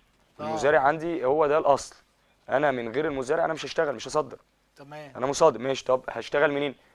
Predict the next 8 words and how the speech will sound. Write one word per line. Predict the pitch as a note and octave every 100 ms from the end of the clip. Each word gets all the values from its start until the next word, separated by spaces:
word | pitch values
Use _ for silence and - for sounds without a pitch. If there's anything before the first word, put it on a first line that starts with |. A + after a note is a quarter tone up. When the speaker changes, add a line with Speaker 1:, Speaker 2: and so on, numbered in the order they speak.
| _ _ A2
Speaker 2:
برجع | C3+ D#3 E3+
للمزارع. | D#3+ E3 E3+ - D#3+ G#3 E3+ C#3 - - -
Speaker 1:
مم. | D#3+ D3+ B2+
Speaker 2:
فانت | B2 B2+ E3 F3
دلوقتي | E3 F#3 F3+
بتعرقل | D#3 C#3 - E3+
لي | F3
المزارع، | D3+ A#2+ B2+ -